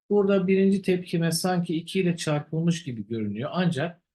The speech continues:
burada gaz halde sıvı bulunurken burada sıvı halde sıvı olduğu için bu iki katı olmayacaktır. Bir yanlış. İkinci tepkime verilen tepkimenin ters çevrilmiş halidir. Tepkime ters çevrildiğinde işareti değişir.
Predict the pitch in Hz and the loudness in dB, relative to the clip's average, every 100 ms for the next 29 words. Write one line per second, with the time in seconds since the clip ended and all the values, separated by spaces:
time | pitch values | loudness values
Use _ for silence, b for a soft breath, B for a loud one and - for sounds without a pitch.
0 | _ _ - 175 170 151 170 180 160 160 | _ _ -4 -2 0 0 0 0 -2 -2
1 | 156 151 - 139 143 135 139 156 170 - | -2 -4 -6 -6 -6 -4 0 2 2 0
2 | 127 131 143 156 160 147 170 151 127 120 | -2 -4 -4 -4 -2 0 2 2 0 -2
3 | 117 120 120 113 104 107 98 - 190 214 | -6 -4 -4 -2 -2 -2 -2 0 2 0
4 | - _ _ - 180 151 175 165 120 - | -4 _ _ 0 0 0 -4 -4 -4 -2
5 | 220 156 131 117 98 104 98 - 196 175 | 0 2 2 0 -2 -6 -6 -4 0 0
6 | 127 107 90 78 117 175 - - _ _ | 0 0 -2 -4 -2 -2 -4 -10 _ _
7 | _ _ - B B _ _ - 175 202 | _ _ -20 B B _ _ -6 0 2
8 | 208 214 208 202 202 208 202 196 202 196 | 2 2 0 0 0 2 4 4 2 2
9 | 196 185 - 185 185 208 208 - 190 185 | 0 -4 -2 -2 0 0 -2 -2 -2 -2
10 | - 160 151 147 139 - 135 123 107 104 | -4 -2 -2 -2 -6 -8 -4 -2 -2 -2
11 | 180 185 175 165 175 170 165 170 165 - | -4 -2 -4 -2 0 0 0 -2 -2 -2
12 | 147 139 135 135 156 175 175 - 156 147 | -4 -4 -6 -2 0 0 -2 -2 -2 -2
13 | 131 123 107 98 - 170 190 | -6 -4 -4 -4 -2 0 -2